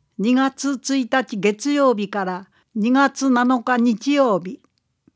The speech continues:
放送内容、フレイル茶南家。二月八日月曜日から二月十四日日曜日。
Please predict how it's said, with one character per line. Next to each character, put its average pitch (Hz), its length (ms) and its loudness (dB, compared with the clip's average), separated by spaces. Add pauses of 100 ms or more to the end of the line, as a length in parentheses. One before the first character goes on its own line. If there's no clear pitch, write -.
(160)
放 277 280 0
送 262 300 0
内 240 380 -2
容、 160 320 -6 (400)
フ - 280 -8
レ 294 240 2
イ 254 100 0
ル 214 180 -4
茶 175 280 -4
南 214 360 -2
家。 233 320 -4 (1120)
二 226 140 -2
月 269 340 0
八 254 240 4
日 247 180 -4
月 214 320 -4
曜 277 220 2
日 202 160 -4
か 214 160 -8
ら 220 180 -12 (220)
二 196 80 -2
月 262 400 0
十 262 300 -2
四 202 180 -2
日 226 220 -12
日 185 440 -2
曜 247 240 0
日。 190 300 -12